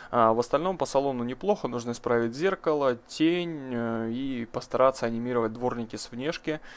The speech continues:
Ну и, я думаю, добавить сюда аксессуаров, э, по внешке,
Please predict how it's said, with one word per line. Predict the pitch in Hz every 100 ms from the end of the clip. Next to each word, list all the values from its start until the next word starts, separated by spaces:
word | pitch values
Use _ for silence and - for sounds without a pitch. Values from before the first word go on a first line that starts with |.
| - - -
Ну | 123
и, | 170 139
я | 123
думаю, | 143 139 117
добавить | 113 117 123 127 120
сюда | - 113 123
аксессуаров, | - - - - 110 110 104 - -
э, | 101 101 98 -
по | 131 127 117
внешке, | 117 117 113 - 104